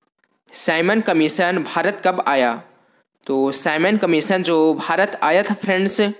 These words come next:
वो आया था उन्नीस सौ अट्ठाईस ईस्वी में। ओके, इसका जो सही आंसर है वो है उन्नीस सौ अट्ठाईस ईस्वी। अगला प्रश्न है, उन्नीस सौ उन्नीस के अधिनियम को कहा जाता है? तो अद-, उन्नीस सौ उन्नीस के अधिनियम को कहा जाता है फ्रेंड्स, वो कहा जाता है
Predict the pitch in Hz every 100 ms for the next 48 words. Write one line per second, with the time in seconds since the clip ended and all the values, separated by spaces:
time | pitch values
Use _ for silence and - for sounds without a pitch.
0 | - _ _ _ _ 165 185 160 160 160
1 | 180 180 - 165 175 - 220 156 - 180
2 | 208 - - 147 175 160 135 127 - 180
3 | 147 185 156 143 156 147 147 147 147 147
4 | 143 - - - - 165 190 117 156 156
5 | 208 190 180 147 175 170 160 175 190 165
6 | 147 180 202 - - 147 - 143 110 -
7 | - - _ - 139 143 139 170 185 214
8 | 185 175 175 202 - _ _ _ _ _
9 | _ - 160 202 - 190 165 170 220 -
10 | 196 - 156 170 156 160 185 196 190 175
11 | 156 156 151 127 131 131 - _ _ _
12 | _ _ - 135 135 - 139 139 - 156
13 | 175 220 208 143 165 196 214 190 - 151
14 | 156 160 180 196 170 156 147 165 160 160
15 | 165 196 196 190 202 - 156 165 175 165
16 | 160 151 165 180 190